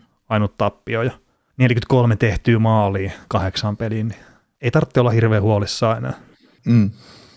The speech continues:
Speaker 1: Ja siellä sen jälkeen, kun Cale Makar ja Devon Toews on ollut kokoonpanossa, niin ei ole isoja huolia kyllä ollut hyökkäyksellisesti.
Speaker 2: <laughs> Se ehkä auttaa, että omasta päästä saa kiekon liikkeelle.
Speaker 1: No kyllä se
Speaker 2: Et se
Speaker 1: pikkasen auttaa.
Speaker 2: et se, et se ei ole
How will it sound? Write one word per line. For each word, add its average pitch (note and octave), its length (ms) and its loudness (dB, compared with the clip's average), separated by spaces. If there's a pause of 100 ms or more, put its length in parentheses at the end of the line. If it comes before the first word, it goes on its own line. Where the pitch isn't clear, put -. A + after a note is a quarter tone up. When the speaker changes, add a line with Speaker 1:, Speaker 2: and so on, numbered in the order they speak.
(160)
Speaker 1:
Ja A#2 100 0
siellä C3 320 2 (300)
sen C3+ 180 2
jälkeen, B2+ 360 4
kun A#2 100 -8 (140)
Cale B2 140 4
Makar A2+ 380 2
ja A2+ 100 0
Devon A2 260 0
Toews G#2 300 0
on A2 60 -2
ollut A2 320 -4
kokoonpanossa, G#2 680 0
niin G2+ 100 -4
ei G#2+ 80 -2
ole G#2+ 100 -4 (340)
isoja A#2 260 4
huolia A2 400 0
kyllä G#2+ 200 0
ollut G#2 200 0
hyökkäyksellisesti. A#2 720 -2 (580)
Speaker 2:
<laughs> - 1160 -4
Se - 180 -2
ehkä B2 340 -2
auttaa, A#2 520 0
että G2 120 -2
omasta G2+ 300 -4
päästä - 280 -8
saa G2 120 -4
kiekon G2 320 -2
liikkeelle. - 440 -4 (260)
Speaker 1:
No - 160 2
kyllä B2+ 260 2
se - 60 2
Speaker 2:
Et C3+ 40 4
se B2+ 40 -10
Speaker 1:
pikkasen A2 420 0
auttaa. G#2+ 360 -2
Speaker 2:
et A2 80 -2
se, A2 440 2
et A2 100 0
se - 140 0
ei A2+ 140 4
ole A2+ 80 2